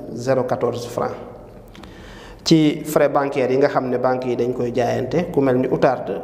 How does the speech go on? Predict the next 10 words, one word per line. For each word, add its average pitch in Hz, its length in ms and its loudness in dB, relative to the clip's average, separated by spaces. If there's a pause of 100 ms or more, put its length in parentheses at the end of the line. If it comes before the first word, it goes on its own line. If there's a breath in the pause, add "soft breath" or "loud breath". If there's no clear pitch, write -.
(120)
delloosi 135 380 2
na 123 120 0
ci 131 140 -4
compte 123 360 0 (280)
Touba 123 260 2
ca 117 120 -6
kanam 123 320 -4 (440 loud breath)
cent 143 340 0
quatre-vingt-et-un 120 720 2
mille 117 280 0